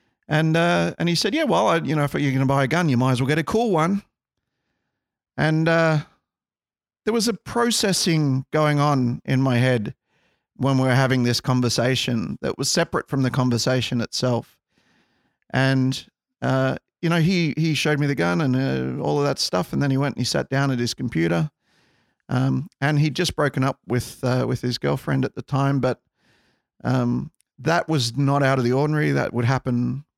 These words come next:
quite frequently. And I remember I was ironing a shirt for going to work the next day, um, you know, and I couldn't drink with him and I couldn't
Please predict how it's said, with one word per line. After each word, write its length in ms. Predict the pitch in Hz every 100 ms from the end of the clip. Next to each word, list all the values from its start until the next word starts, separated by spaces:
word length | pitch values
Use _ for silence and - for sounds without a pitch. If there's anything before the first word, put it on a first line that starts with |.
| _
quite 300 | - 160 160
frequently. 640 | - 151 151 165 156 165 180 _ _ _ _ _ _ _
And 120 | 139 151
I 40 |
remember 280 | 170 208 185
I 80 | 165
was 140 | 143
ironing 380 | 147 160 160 143
a 40 |
shirt 440 | - - 165 - -
for 160 | -
going 240 | 127 139 131
to 80 | 120
work 260 | 143 151
the 80 | 151
next 320 | 147 - -
day, 360 | 147 156 151 165 196 -
um, 380 | 127 135 127 -
you 100 | 131
know, 120 | 131
and 80 | 143
I 60 |
couldn't 300 | - 175 175
drink 200 | 160 160
with 160 | 156 156
him 160 | 160 139
and 80 |
I 60 | 123
couldn't 480 | - 160 156 -